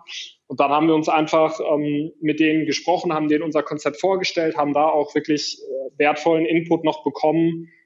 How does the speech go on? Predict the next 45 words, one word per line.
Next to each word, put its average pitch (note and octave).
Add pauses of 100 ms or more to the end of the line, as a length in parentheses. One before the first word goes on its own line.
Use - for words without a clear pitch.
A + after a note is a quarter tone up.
(120)
was C#3+
die D3+
sich C#3+
von D3
so C#3+
einer C#3+
Plattform D3
wünschen E3
würden, D#3+
was C3+
andere D#3+
Plattformen D#3
vielleicht D3
auch C#3+
nicht F3
so F3
gut F3
machen. F3 (540)
Ähm, D3 (100)
und C#3+
das C#3+
hat D#3+
uns D#3
dann D#3
auch D#3
noch D#3+
mal D3+
geholfen, D3+
ähm, C#3
die C#3+
Umsetzung D3+
so C#3
ein C#3+
bisschen D3
zu -
schärfen. D3 (380)
Und C#3
es C3
hatte E3+
halt D#3+
den, D#3 (160)
den D3 (280)
sehr D3
großen E3
Vorteil, D#3